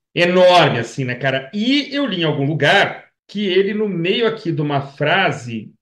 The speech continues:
ele fala ri, né? Quando ele, é aqui, né? Quando ele fala, "Não sou perfeito, nem mesmo você é." Ri, que esse ri, ele quase teria falado Rita, não sei se é,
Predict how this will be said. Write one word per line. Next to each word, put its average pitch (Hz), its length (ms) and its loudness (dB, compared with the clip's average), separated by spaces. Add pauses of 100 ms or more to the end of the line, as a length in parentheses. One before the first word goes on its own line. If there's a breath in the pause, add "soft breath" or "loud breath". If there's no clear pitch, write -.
(120)
ele 165 280 -4
fala 185 520 -4
ri, 185 600 -4 (280)
né? 156 180 2
Quando 147 200 -2
ele, 151 120 -2
é 151 60 4
aqui, 214 260 -4
né? 165 100 0
Quando 151 180 -4
ele 151 120 -2
fala, 139 640 -2 (220)
"Não 160 180 0
sou 226 180 -2
perfeito, 226 460 -2
nem 214 140 -2
mesmo 196 220 -2
você 190 320 -2
é." 147 420 0 (360)
Ri, 220 480 -2 (240)
que 165 100 -6
esse 185 300 -4
ri, 185 800 -4
ele 156 240 -6
quase 233 380 2
teria 208 200 0
falado 185 260 0
Rita, 156 360 -2
não 120 120 -8
sei 143 240 -4
se 156 240 -6
é, 147 480 0